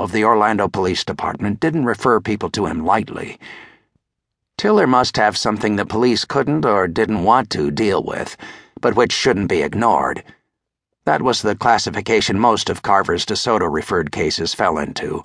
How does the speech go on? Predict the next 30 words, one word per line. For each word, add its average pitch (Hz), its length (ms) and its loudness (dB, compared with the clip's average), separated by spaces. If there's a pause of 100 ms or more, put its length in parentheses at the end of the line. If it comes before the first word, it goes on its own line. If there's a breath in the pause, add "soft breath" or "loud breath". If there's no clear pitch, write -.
(960 loud breath)
Or 143 100 4
maybe 151 300 2
Tiller 131 280 4
was 110 180 2
here 117 160 4
because 110 340 2
he 117 100 0
was 101 140 0
an 101 120 0
ex-cop. - 680 0 (800)
A 120 100 4
lifetime 127 720 4
member 117 360 4
of 107 180 0
the 117 100 0
fraternity, 92 600 0
just 117 300 -2
like 101 200 2
Carver, - 440 -4 (560 loud breath)
and 131 140 2
DeSoto 131 440 4
figured 110 320 2
there 107 140 4
was 104 160 0
a 107 80 2
debt 107 300 0
to - 100 -8
be 78 140 -4
paid 69 280 -4
here. - 360 -6